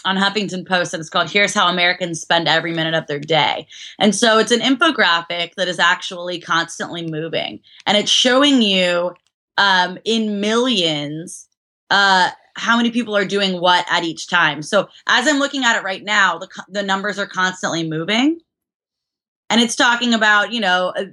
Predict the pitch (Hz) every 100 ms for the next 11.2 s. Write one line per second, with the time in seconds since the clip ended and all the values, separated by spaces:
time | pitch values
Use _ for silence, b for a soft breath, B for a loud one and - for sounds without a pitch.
0 | - 202 240 247 233 233 220 208 - 220
1 | 202 190 190 196 196 190 185 - _ _
2 | - 196 185 185 277 - 202 190 170 165
3 | 196 - - 190 175 - 214 226 190 202
4 | 196 175 170 - 196 170 180 165 156 -
5 | 190 220 208 190 175 190 247 233 208 -
6 | - 247 247 254 269 - 220 214 - _
7 | _ _ - 208 190 208 196 - 202 208
8 | 220 220 220 214 208 - 285 285 _ _
9 | _ 196 165 - - 240 262 269 240 240
10 | 240 226 220 214 208 190 208 196 - 180
11 | 143 -